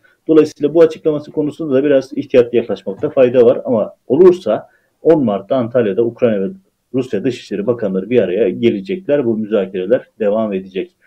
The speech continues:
Diplomasi formu çerçevesinde. Bakalım gerçekleşir mi? Gerçekleşirse... e,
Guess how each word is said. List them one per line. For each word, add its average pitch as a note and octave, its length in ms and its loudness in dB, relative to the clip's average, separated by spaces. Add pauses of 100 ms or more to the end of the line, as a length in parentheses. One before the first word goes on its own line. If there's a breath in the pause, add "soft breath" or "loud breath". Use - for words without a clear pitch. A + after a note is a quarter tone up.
(280 soft breath)
Diplomasi A2+ 460 -4
formu A2 340 -4
çerçevesinde. G2+ 800 -4 (420)
Bakalım C#3+ 320 0
gerçekleşir B2+ 600 0
mi? A#2+ 200 -2
Gerçekleşirse... A#2 1040 -2 (120)
e, G2 240 -4